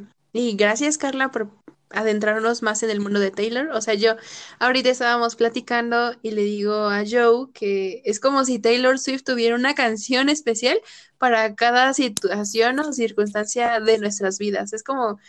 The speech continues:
me gusta un chico, pienso que es hermoso, encantador, entonces Taylor Swift tiene una canción que se llama Gorgeous, que trata exactamente sobre eso, ¿no?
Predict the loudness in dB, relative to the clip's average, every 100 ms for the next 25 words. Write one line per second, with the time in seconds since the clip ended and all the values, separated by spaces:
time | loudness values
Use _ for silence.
0 | -20 _ -2 2 2 4 2 2 0 2
1 | 2 2 0 0 0 2 4 4 2 -4
2 | 0 2 4 2 2 0 0 0 0 2
3 | 2 2 0 -4 -2 0 0 2 2 4
4 | 2 2 0 2 0 0 0 -2 -2 -4
5 | -4 -4 -2 0 2 0 2 0 -2 -4
6 | -2 -2 -2 0 2 2 0 -2 -6 -6
7 | -6 -6 -8 -4 -2 -2 -6 -14 -20